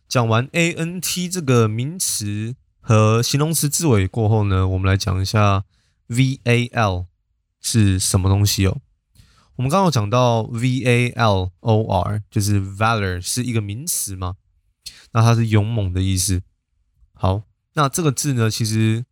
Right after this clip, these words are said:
O R呢，可以把它想作是一个名词字尾，因为很多O R结尾的也是名词字尾嘛，那这边的也是一样。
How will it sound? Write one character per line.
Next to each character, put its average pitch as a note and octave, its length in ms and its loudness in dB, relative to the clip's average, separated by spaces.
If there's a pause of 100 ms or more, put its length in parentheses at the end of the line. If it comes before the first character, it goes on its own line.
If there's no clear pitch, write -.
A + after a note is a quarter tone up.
O D3 220 2
R G2 240 0
呢， G2 440 -4
可 C3+ 120 -2
以 A#2 80 2
把 G#2+ 140 2
它 A2 40 4
想 G2 180 -2
作 A2 140 0
是 A2+ 160 0
一 G#2+ 60 -2
个 G2 340 0 (220)
名 A#2+ 180 -2
词 B2 240 -4
字 C3 160 -2
尾， G2+ 240 -2 (880)
因 D3 80 -2
为 D#3 60 4
很 A#2 180 2
多 A2 560 2 (300)
O B2+ 200 2
R G#2+ 120 4
结 A2 180 -2
尾 A2 140 2
的 F#2+ 40 -2
也 F#2+ 140 0
是 A#2 140 -2
名 G#2 200 -4
词 G#2+ 220 -2
字 A2 140 0
尾 G2 160 2
嘛， A2+ 260 -8
那 B2 100 2
这 A2+ 80 4
边 A2+ 160 2
的 G2 440 0
也 G#2 120 0
是 - 200 -2
一 G#2 80 -4
样。 G2+ 220 -2